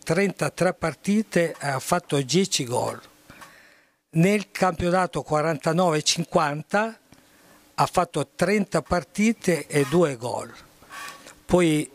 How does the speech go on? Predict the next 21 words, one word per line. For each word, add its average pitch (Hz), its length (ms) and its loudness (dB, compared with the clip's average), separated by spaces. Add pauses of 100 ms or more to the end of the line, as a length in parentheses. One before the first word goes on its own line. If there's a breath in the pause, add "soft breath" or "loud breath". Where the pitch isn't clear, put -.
(420)
è 147 120 0
venuta 151 360 2
a - 20 0
mancare 147 540 0
la 135 100 0
Borgotarese, 165 800 0
anche 143 260 -2
lui, 165 320 0
come 139 400 -4
tanti 143 400 -4
altri 139 340 -4
giocatori, 147 640 -2 (300 loud breath)
sono - 220 -2
andati 143 320 0
in 147 80 2
giro. 131 340 -2 (340 loud breath)
Poi 180 280 4
ha 165 120 -4
ricominciato 143 1080 0
cinquantotto, 135 960 -2
cinquantasette, 135 840 -4